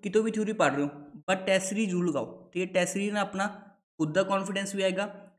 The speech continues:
ਤੇ ਕੁਛ students ਦੇ ਥਿਊਰੀ concept ਵਧੀਆ ਹੁੰਦੇ ਨੇ, but ਉਹ test 'ਚ ਵਧੀਆ perform ਨਹੀਂ ਕਰ ਪਾਉਂਦੇ। ਤਾਂ ਇਸ ਲਈ test series ਦੀ ਕੀ ਹੁੰਦੀ ਹੈ, ਆਪਣੇ ਆਪ 'ਚ ਇੰਪੋਰਟੈਂਸ ਹੁੰਦੀ ਹੈ।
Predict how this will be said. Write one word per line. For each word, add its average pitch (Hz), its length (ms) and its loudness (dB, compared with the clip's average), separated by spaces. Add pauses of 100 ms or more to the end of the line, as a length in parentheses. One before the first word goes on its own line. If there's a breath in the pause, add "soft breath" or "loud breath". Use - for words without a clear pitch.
(140)
ਤੇ 175 60 -12
ਕੁਛ 208 260 -6
students 196 480 -2
ਦੇ 202 180 0 (500)
ਥਿਊਰੀ 202 220 0
concept 220 420 -2
ਵਧੀਆ 196 220 0
ਹੁੰਦੇ 190 180 0
ਨੇ, 175 120 -4 (420)
but 170 100 -2
ਉਹ 208 100 -4
test 170 320 0
'ਚ 196 60 -4
ਵਧੀਆ 180 260 0
perform 185 380 -4
ਨਹੀਂ 160 160 2
ਕਰ 156 140 -2
ਪਾਉਂਦੇ। - 280 -12 (420)
ਤਾਂ 156 120 -4
ਇਸ 170 160 -4
ਲਈ 202 100 0 (100)
test 170 200 0
series 185 240 -2
ਦੀ 202 140 -4
ਕੀ 185 120 -4
ਹੁੰਦੀ 170 160 0
ਹੈ, 165 40 2
ਆਪਣੇ 160 220 -2
ਆਪ 156 160 -2
'ਚ 220 140 -2 (360)
ਇੰਪੋਰਟੈਂਸ 160 560 0
ਹੁੰਦੀ 120 240 -6
ਹੈ। - 40 -18